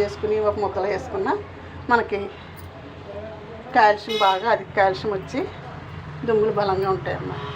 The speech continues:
ఇప్పుడు దుమ్ములు ఎలా ఉంటున్నాయంటే పుట్టిన ఇరిగిపోతున్నాయి, ఇలా జారితే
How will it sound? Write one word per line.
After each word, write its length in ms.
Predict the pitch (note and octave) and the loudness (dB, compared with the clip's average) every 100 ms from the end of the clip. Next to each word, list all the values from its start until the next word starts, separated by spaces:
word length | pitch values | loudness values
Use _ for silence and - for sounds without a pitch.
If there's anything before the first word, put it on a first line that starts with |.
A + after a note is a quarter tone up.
| A#3 | -4
ఇప్పుడు 180 | A3+ G3 | -2 2
దుమ్ములు 240 | G#3+ G#3 A3 | 4 6 6
ఎలా 120 | G3+ G3+ | 6 6
ఉంటున్నాయంటే 500 | G3+ G#3 G3 - A#3+ F4+ - - - - - | 4 0 0 0 0 0 -4 -10 -10 -10 -6
పుట్టిన 300 | B3 - A3+ C4 | -6 -4 2 6
ఇరిగిపోతున్నాయి, 560 | G#3 F#3+ F#3 - F3+ - - - - | 6 4 -2 -2 -6 -6 -8 -6 2
ఇలా 140 | A3 G#3 G#3+ | 6 6 8
జారితే 360 | F#3+ G3 A#3 | 6 6 2